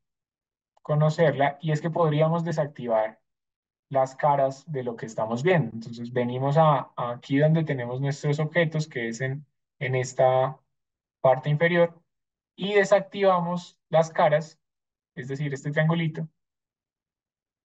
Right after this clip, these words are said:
de nuestros objetos. Ya no tenemos las caras de los objetos. Entonces, ¿qué implica eso? Que estamos viendo puramente los trazos. Ya no estamos viendo estos espesores aparentes que veíamos antes, sino que estamos viendo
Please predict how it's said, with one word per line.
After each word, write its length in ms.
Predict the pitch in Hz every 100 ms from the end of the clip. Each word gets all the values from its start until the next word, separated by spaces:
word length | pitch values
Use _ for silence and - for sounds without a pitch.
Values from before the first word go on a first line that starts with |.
| _ _ _
de 160 | 139 151
nuestros 400 | 147 139 139 127
objetos. 540 | 120 110 - - - -
Ya 200 | 143 165
no 140 | 175
tenemos 680 | 180 170 165 170 165 - _
las 180 | 135 123
caras 260 | - 139 139
de 80 |
los 120 | 147 147
objetos. 420 | 147 160 156 -
Entonces, 560 | 131 127 135 147 147
¿qué 140 | - 165
implica 400 | 165 175 170 190
eso? 100 | 156
Que 80 | 139
estamos 380 | 139 139 147
viendo 420 | 156 165 165 160 -
puramente 680 | 190 180 175 165 160 165 -
los 240 | 135 123
trazos. 460 | - 156 135 117 -
Ya 160 | 139
no 40 | 143
estamos 320 | 147 156 156
viendo 240 | 156 156
estos 260 | 151 - 151
espesores 500 | 151 - 123 131 135
aparentes 680 | 147 127 127 135 147 160 156 _ _ _ _
que 100 | -
veíamos 460 | 131 127 131 147 151
antes, 420 | 170 143 165 - _ _ _ _ _
sino 260 | - 185 175
que 80 | 160
estamos 380 | 160 151 151
viendo 540 | 156 160 151 151 151